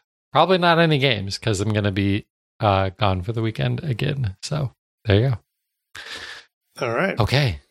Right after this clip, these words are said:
Speaker 1: Well, that's it, uh, for what's going on in our entertainment centers. If you'd like to get a hold of us, you can do that in a bunch of different ways. We're on Twitter. Richard is at Richard Gunther.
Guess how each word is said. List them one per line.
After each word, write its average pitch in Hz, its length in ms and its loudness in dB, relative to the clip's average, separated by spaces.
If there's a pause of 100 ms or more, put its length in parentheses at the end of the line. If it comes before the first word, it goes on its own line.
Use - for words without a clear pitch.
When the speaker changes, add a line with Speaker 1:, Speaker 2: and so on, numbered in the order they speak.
(140)
Speaker 1:
Well, 143 400 0 (340)
that's 151 220 0
it, 143 240 0 (240)
uh, 127 240 2
for 123 300 4
what's 123 180 2
going 123 260 4
on 113 240 4
in 117 360 0
our 127 260 2
entertainment 117 560 0
centers. 113 460 0
If 143 180 2
you'd 190 140 4
like 220 160 4
to 180 80 -2
get 170 120 4
a 160 60 4
hold 147 160 4
of 160 100 4
us, - 380 0 (100)
you 139 120 -4
can 135 160 0
do 143 140 4
that 143 260 4
in 143 100 4
a 139 60 4
bunch 135 280 4
of 143 60 2
different 139 260 4
ways. 127 280 4
We're 123 120 4
on 135 120 4
Twitter. 131 480 4 (400)
Richard 143 300 2
is 120 100 2
at 135 200 0
Richard 131 340 2
Gunther. 127 480 2